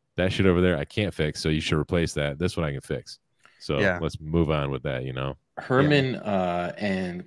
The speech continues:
Speaker 3: Big Clive said the, a big thing. It's the same thing here. The ba-, uh, the big gas utility companies are, seem to be a little shisty around here. They have, like, they hire their own, I guess, companies, and they go around, and it could be something so simple.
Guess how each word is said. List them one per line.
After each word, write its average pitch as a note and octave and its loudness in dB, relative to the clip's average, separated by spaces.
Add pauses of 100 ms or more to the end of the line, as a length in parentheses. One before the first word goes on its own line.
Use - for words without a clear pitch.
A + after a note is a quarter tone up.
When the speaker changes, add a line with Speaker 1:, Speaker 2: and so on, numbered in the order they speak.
(140)
Speaker 3:
Big G#2 -2
Clive F#2+ 2
said E2+ -6
the, E2+ -6 (440)
a F#2 -10
big F#2+ -4
thing. F#2+ -4
It's - -10
the F#2+ -10
same G#2+ -2
thing F#2+ -4
here. F#2+ -2
The F2+ -8 (120)
ba-, A2 0
uh, G#2 0
the F#2 -10
big B2+ -4
gas G2 0
utility F2+ -6
companies E2+ -8
are, E2 -6
seem F#2 -6
to - -14
be E2+ -8 (680)
a F2 -6
little F2 -4
shisty E2+ -4
around D#2+ -6
here. D#2+ -6
They E2+ -2
have, G#2 2
like, F2 -2
they F2+ 2
hire F#2+ 4
their F2 -2
own, F#2+ -2
I F2 -6
guess, - -4 (240)
companies, A2+ -2 (640)
and F#2+ -4
they G2 4
go G2 0
around, F#2+ 2
and F2 -2
it F#2 -4
could F#2+ -6
be F2+ -4
something G2 -4
so G#2 -2
simple. F#2+ -4